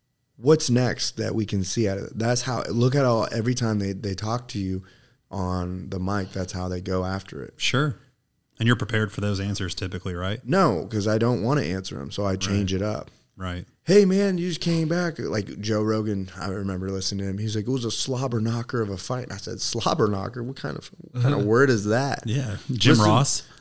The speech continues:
Speaker 1: yeah, like, I was
Speaker 2: <laughs>
Speaker 1: just like,
Speaker 2: W W E?
Speaker 1: "What are we sa-, like, who
Speaker 2: Yeah.
Speaker 1: uses that?" But I was like, that caught me off guard. And then I went straight up into my, how my mind works and where I wanted to call out,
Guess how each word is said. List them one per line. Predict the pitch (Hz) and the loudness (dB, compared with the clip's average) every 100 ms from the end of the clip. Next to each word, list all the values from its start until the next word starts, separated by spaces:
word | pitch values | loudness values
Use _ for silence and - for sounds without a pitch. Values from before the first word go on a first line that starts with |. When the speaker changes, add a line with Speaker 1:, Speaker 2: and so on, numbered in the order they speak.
| - | -2
Speaker 1:
yeah, | 180 147 | 4 6
like, | 123 165 202 | 8 8 8
I | 170 185 | 8 8
was | 165 | 8
Speaker 2:
<laughs> | |
Speaker 1:
just | 135 | 6
like, | 135 | 6
Speaker 2:
W | 127 127 | 8 8
W | |
E? | 123 143 147 | 8 6 4
Speaker 1:
"What | 139 165 | 4 6
are | 202 | 6
we | 175 | 4
sa-, | 131 127 | 2 0
like, | 113 104 65 | 0 -2 -4
who | 107 139 | -2 0
Speaker 2:
Yeah. | 175 | 4
Speaker 1:
uses | 143 175 151 | 4 4 2
that?" | 117 90 | 2 2
But | 117 120 | 4 6
I | |
was | 139 | 6
like, | 123 98 | 4 2
that | 139 | 2
caught | 160 139 | 2 2
me | 143 | 2
off | 113 | 2
guard. | 110 127 120 107 - - - - | 2 4 4 0 -8 -20 -20 -2
And | 127 | 4
then | 143 | 6
I | 143 | 8
went | 135 135 - | 6 4 0
straight | - 117 113 | 2 4 6
up | 110 - | 4 2
into | 110 104 113 113 104 101 - _ - | -2 0 2 4 4 0 -6 _ -10
my, | 98 98 95 101 98 95 101 101 _ _ _ _ - | -2 0 0 0 -2 -4 -6 -10 _ _ _ _ -12
how | - 107 | -2 0
my | 101 | 2
mind | 101 98 107 98 | 4 4 2 2
works | 104 117 107 | 2 2 0
and | 101 95 | -4 -4
where | 104 101 | -2 0
I | 101 | 0
wanted | 98 101 | 0 0
to | 98 | -2
call | - 98 98 | -4 -2 -2
out, | 95 104 | -2 -6